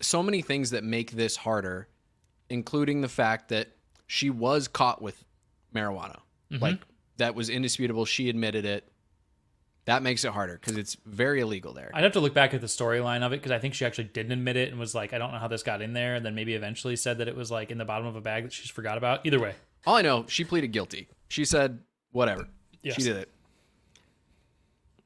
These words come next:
Speaker 1: I understand people are upset. I understand why people are upset, but ultimately, there's a reason that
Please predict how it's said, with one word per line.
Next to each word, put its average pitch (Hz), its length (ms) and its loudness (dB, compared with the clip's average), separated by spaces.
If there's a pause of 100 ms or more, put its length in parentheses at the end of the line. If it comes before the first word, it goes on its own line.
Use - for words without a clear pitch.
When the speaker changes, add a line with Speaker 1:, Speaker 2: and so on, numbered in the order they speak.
(880)
Speaker 1:
I 143 120 2
understand 160 480 4
people 131 220 0
are 113 80 4
upset. 95 440 -4
I - 60 0
understand 139 360 2
why 110 180 4
people 127 280 -2
are 127 60 4
upset, 127 380 2 (160)
but - 180 2 (100)
ultimately, 131 800 2 (500)
there's 165 200 8
a 135 80 6
reason 143 800 2
that 117 220 -2